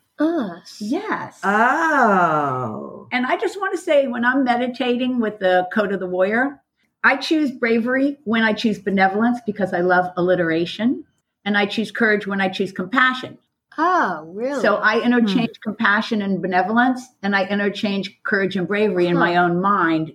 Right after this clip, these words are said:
Speaker 2: just because I, I love that alliteration thing. I'm silly that way.
Speaker 1: That is so interesting.
Speaker 2: So on that note, I, I wanna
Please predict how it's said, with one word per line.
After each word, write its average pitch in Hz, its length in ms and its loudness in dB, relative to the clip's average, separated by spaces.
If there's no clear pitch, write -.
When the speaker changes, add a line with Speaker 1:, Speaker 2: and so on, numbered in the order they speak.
Speaker 2:
just 226 240 0
because 208 280 -2
I, 165 140 0
I 180 60 0
love 175 300 2
that 175 240 0
alliteration 180 640 0
thing. 135 280 -2
I'm 156 140 0
silly 269 440 -2
that 160 260 0
way. 156 500 -2
Speaker 1:
That 302 220 2
is 214 200 0
so 233 380 -2
interesting. 175 840 -6
Speaker 2:
So 254 220 2
on 233 200 2
that 285 280 -2
note, 196 380 2
I, 302 240 0
I 285 120 2
wanna 302 180 2